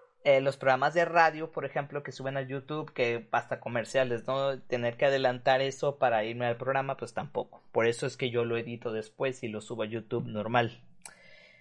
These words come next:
Y así lo subo, eh, o, o también en ebooks o Spotify, eh, o en Anchor, a veces lo subo sin ponerle la música, porque la gente no quiere escuchar música. Cuando estás en la radio es distinto,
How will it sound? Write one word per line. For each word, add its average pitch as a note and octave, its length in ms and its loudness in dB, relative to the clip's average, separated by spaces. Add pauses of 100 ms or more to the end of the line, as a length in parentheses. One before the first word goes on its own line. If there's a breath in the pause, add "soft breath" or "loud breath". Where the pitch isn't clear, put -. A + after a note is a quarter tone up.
(160 loud breath)
Y D#3 220 4
así C#3+ 340 2
lo C3 180 4
subo, C3 540 2 (240 loud breath)
eh, B2+ 120 0
o, A#2+ 200 2
o C3 220 6
también C3+ 320 -2
en C#3+ 140 -8
ebooks C3+ 460 -6
o A#2 140 0
Spotify, C3 680 0
eh, B2+ 160 0
o A2+ 120 -2
en A2+ 80 -2
Anchor, C#3 640 0
a G#2+ 40 -4
veces G#2+ 280 -6
lo C#3 100 -4
subo D#3+ 380 0 (360 loud breath)
sin D3 600 -6
ponerle B2+ 360 0
la B2 140 4
música, C#3 460 -8
porque A#2 280 -4
la A#2 120 0
gente B2+ 280 -6
no A#2 200 -6
quiere A2+ 180 -10
escuchar - 300 -8
música. C#3 300 -8
Cuando C3+ 160 0
estás E3+ 260 0
en G#3+ 100 2
la F3+ 100 4
radio D3+ 280 0
es C#3+ 80 -8
distinto, B2 480 -10